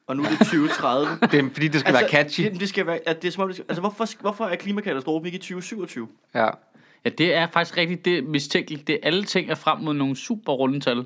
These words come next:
Speaker 1: Super runde tal, som er nemme at smide på slogans, ikke?
Speaker 3: Jo.
Speaker 1: Altså,
Speaker 2: Jo.
Speaker 1: vi kan godt nå at redde det her. Vi skal bare vende skuden inden tyve fyrre. Men altså, det, altså, så
Speaker 2: Men hvorfor tror du også, det er jo det, det er jo det samme med, øh,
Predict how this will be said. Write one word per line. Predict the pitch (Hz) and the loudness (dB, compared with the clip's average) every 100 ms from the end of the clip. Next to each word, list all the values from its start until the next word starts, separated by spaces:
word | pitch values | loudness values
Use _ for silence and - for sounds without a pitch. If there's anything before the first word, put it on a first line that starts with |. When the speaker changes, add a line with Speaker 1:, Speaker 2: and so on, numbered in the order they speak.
| - | -6
Speaker 1:
Super | - 202 180 | -8 -6 -4
runde | 175 180 | -4 -2
tal, | 180 151 156 | -2 -2 -2
som | 160 135 | -4 -4
er | |
nemme | 139 143 160 | -2 -2 -4
at | 160 | -6
smide | 151 117 | -6 -6
på | 113 | -8
slogans, | 135 139 147 139 | -6 -6 -6 -8
ikke? | 165 165 _ 127 | -8 -8 _ 0
Speaker 3:
Jo. | 135 | 0
Speaker 1:
Altså, | 127 | 2
Speaker 2:
Jo. | 127 - - | -2 -2 -6
Speaker 1:
vi | 160 | -6
kan | 165 | 0
godt | 180 185 | 0 2
nå | 190 165 | 2 2
at | 156 | 2
redde | 160 170 | 0 0
det | 147 | -4
her. | 120 | -6
Vi | 135 | -6
skal | - | -6
bare | 165 165 147 | -2 0 0
vende | 151 | -6
skuden | 160 156 160 | -6 -2 -2
inden | 147 156 | -2 -6
tyve | 156 170 170 170 | -6 -8 -8 -4
fyrre. | 160 135 156 160 - | -2 0 -2 -6 -14
Men | 135 | -18
altså, | - - | -16 -18
det, | - | -12
altså, | 147 - | -12 -10
så | 156 165 - _ _ _ | -14 -18 -20 _ _ _
Speaker 2:
Men | 135 123 117 | -4 0 4
hvorfor | 131 131 | 4 4
tror | - 147 | 2 4
du | 131 | 6
også, | 127 131 | 4 4
det | 139 | 4
er | |
jo | 127 | 4
det, | 123 | 4
det | 139 | 4
er | |
jo | 127 | 4
det | |
samme | - 127 156 | 4 4 4
med, | 151 131 127 117 | 4 6 6 6
øh, | 110 104 101 101 98 101 | 6 6 4 2 2 -2